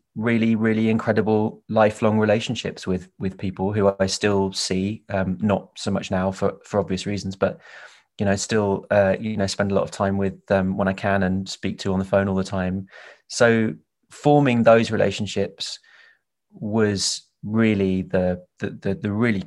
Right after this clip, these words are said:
the key thing, that those emotional connections with people, y-, you know, you, you, you almost, you can't buy that stuff really if you're, if you're trying to make a piece of, you know,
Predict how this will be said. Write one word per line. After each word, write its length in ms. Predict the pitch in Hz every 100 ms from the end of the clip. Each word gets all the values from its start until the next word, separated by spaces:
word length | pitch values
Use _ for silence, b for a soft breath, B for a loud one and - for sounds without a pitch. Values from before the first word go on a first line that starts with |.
| -
the 80 | 101
key 200 | - 101
thing, 480 | 92 110 98 92 92 _
that 140 | 95 -
those 200 | 110 104
emotional 460 | 101 98 - 95
connections 520 | 90 101 104 - 95
with 140 | 92 92
people, 500 | 98 87 95 90 85 _ _ -
y-, 100 | 113
you 140 | -
know, 80 | 98
you, 220 | 90 90 -
you, 220 | - 98 -
you 160 | 104
almost, 340 | 104 101 90 - _ _ _ _ _ _ -
you 140 | 202
can't 260 | 208 - -
buy 220 | 208 214
that 200 | 92 -
stuff 320 | - 90 90
really 300 | 101 95 92 95
if 120 | 98 -
you're, 240 | 95 87 B B _
if 80 | -
you're 100 | 95
trying 240 | - 98
to 180 | 95 92
make 300 | 104 95 95
a 100 | 92
piece 320 | 92 104 95
of, 200 | 92 87 - _
you 60 | -
know, 100 | 90